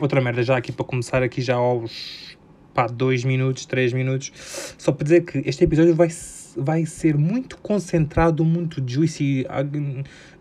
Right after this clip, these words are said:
juicy, juicy. Não, não, não, não. Hum, pronto, este episódio vai ser muito concentrado em ep-, episódios, não. <laughs> Eu não estou a dizer nada, eu devia começar a gravar isto novo, mas não o vou fazer.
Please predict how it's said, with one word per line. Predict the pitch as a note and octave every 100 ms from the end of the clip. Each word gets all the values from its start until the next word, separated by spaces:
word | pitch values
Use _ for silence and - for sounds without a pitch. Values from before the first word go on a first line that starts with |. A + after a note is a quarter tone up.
| D#3+ C#3+
juicy, | E3+ D#3+ C3
juicy. | B2 A#2+ - - - -
Não, | B2
não, | B2+ E3
não, | F3+
não. | F3 D#3 D3+ D3+ -
Hum, | C#3+ B2 -
pronto, | - B2+ C3+
este | E3
episódio | E3+ D#3+
vai | D#3+
ser | E3+
muito | D#3+ D3+
concentrado | - C#3+ C#3+ C3+ B2+ C3+ B2+ B2
em | A#2+ A2
ep-, | B2 - C3 -
episódios, | C3+ - B2+ B2 B2
não. | B2+ A2+ - -
<laughs> | F3 - F3 E3 -
Eu | F#3+
não | G#3+
estou | F#3+ D#3+
a |
dizer | D3 D#3
nada, | F3+ F3
eu | E3+
devia | E3 E3+
começar | E3 D#3 - D#3
a |
gravar | D3+ D3 D3
isto | D3 -
novo, | E3 D#3
mas | D#3 D3+
não | G3+ D3
o |
vou | A#2+ A#2+
fazer. | - A#2 A2+ A2